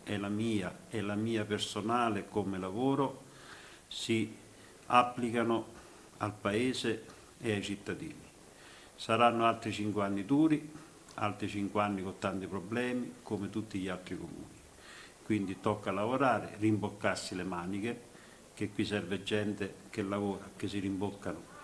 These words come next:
le maniche e si mettono a disposizione dei cittadini.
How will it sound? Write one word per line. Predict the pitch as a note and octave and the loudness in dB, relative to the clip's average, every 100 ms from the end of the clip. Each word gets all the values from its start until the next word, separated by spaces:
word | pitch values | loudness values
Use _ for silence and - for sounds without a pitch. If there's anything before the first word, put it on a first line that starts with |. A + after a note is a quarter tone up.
| - - - - - | -16 -16 -18 -14 -6
le | F#2+ | -2
maniche | G#2+ B2+ C3+ C3 - | 2 6 6 6 0
e | - A2 | 0 -2
si | - A2 | -2 0
mettono | A#2 A#2 - G#2+ A2 G#2+ A#2 | 0 0 0 0 0 -2 -6
a | |
disposizione | F#2 G2+ - G#2 G#2 G2+ - F#2+ F2+ F2 - - - - - | -4 -4 -4 -4 -4 -6 -4 -2 -2 -4 -8 -18 -20 -18 -6
dei | F2+ F#2 | -2 -2
cittadini. | - F#2+ - F2 E2+ - | -2 -4 -2 -2 -4 -8